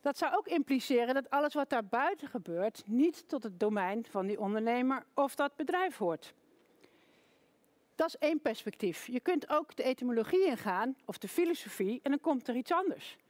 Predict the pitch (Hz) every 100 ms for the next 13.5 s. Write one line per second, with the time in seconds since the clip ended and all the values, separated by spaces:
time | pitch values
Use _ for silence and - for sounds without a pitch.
0 | _ - - - 262 349 208 196 170 175
1 | 196 330 _ _ _ _ _ _ _ _
2 | _ - 240 233 220 285 311 269 - 202
3 | 202 - 208 240 - - - 196 - 370
4 | - 330 - 208 185 165 165 _ - 190
5 | - 294 277 247 220 349 277 156 - 202
6 | 214 233 302 381 - 214 247 381 269 214
7 | 277 - 220 233 226 214 240 359 - 254
8 | - 190 170 160 - 135 _ _ _ -
9 | - - - - 208 254 359 - 294 294
10 | 277 247 - 277 - 220 - - - 202
11 | 247 - 196 165 147 _ _ _ _ 226
12 | 214 - 269 277 233 220 254 294 302 -
13 | 247 247 226 214 208